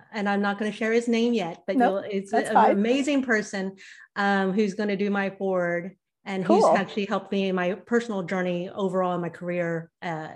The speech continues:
Speaker 1: that kind of thing. So he's gonna do my forward. We're working on the cover jacket, um, and, you know, maybe a couple of more tweaks of, of people I really probably should have acknowledged, uh, in the first one. It somehow didn't get in, in, in there.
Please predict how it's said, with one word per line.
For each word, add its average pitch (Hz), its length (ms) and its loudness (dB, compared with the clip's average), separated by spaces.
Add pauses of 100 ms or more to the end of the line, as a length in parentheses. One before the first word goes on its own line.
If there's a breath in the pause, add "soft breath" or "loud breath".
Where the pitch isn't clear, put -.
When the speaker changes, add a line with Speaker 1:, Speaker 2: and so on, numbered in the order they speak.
(100)
Speaker 1:
that 175 140 -12
kind 165 120 -10
of 160 60 -10
thing. - 100 -20 (320 loud breath)
So 220 560 2 (360 loud breath)
he's 294 140 0
gonna 330 140 4
do 320 60 4
my 320 100 6
forward. 254 840 2
We're 202 180 -4
working 214 240 -4
on 208 100 -6
the 202 60 -6
cover 285 380 -2
jacket, 247 760 -2 (400 soft breath)
um, 190 440 -2
and, 208 600 -4
you 226 80 0
know, 185 140 -4 (280)
maybe 392 280 -4
a 294 80 -2
couple 262 340 -2
of 240 80 2
more 233 160 2
tweaks 233 380 -6
of, 196 180 -4
of 214 140 -4
people 214 260 -4
I 202 80 0
really 196 400 -2
probably 190 560 -4
should 240 300 -6
have 254 100 2
acknowledged, 196 640 -4 (120)
uh, 185 340 -2
in 185 80 -4
the 180 80 -2
first 254 360 0
one. 196 220 -2
It 190 160 -4
somehow 220 520 -2
didn't 202 300 -2
get 214 140 0
in, 202 180 -2
in, 202 140 -4
in 196 160 -4
there. 226 160 -2